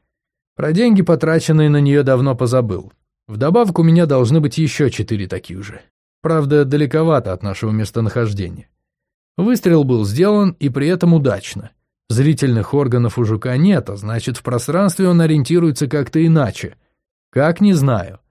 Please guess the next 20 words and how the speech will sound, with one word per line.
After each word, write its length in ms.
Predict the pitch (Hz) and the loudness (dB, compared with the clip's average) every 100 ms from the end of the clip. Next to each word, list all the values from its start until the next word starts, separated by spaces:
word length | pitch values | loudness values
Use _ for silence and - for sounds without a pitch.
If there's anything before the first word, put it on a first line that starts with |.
| _ _ _ _ - | _ _ _ _ -2
Граната 460 | 120 151 247 190 | 2 4 4 2
попала 680 | - 151 185 196 180 165 123 - | 0 0 2 4 4 2 0 -6
чётко 480 | - 196 180 180 | -6 -4 -2 -2
в 120 | 156 - | -2 -2
пасть 300 | 147 139 98 | -2 0 0
жука 420 | 107 95 170 170 | -2 -2 0 2
и 60 | |
остановилась, 920 | 165 165 - 175 185 180 196 123 95 117 | 2 0 0 2 4 4 4 2 -2 -4
неспособная 640 | 101 - 107 143 123 120 | -6 -6 -4 -2 0 -2
проникнуть 580 | 110 123 131 120 113 101 | -2 0 0 0 -4 -2
внутрь 380 | 131 202 214 175 - - _ | 2 2 2 -4 -6 -20 _
из-за 320 | 143 139 135 | 0 2 0
сомкнутых 720 | - 165 180 165 175 180 165 | 0 2 2 2 0 2 2
зубов 500 | 120 135 110 113 113 | 2 2 2 0 -2
клыков. 600 | - 127 123 104 - - _ _ _ _ _ | -2 -2 -2 -6 -10 -18 _ _ _ _ _
Спустя 440 | - 127 - 135 | -4 -4 0 -2
секунду 580 | - 104 170 185 185 185 | -2 -2 2 4 6 4
произошёл 720 | 185 190 170 123 - 139 139 | 4 4 4 2 0 0 2
направленный 680 | 147 135 113 110 107 123 135 | 2 0 -2 -2 0 0 0
взрыв. 440 | 120 143 - - | 2 0 -2 -6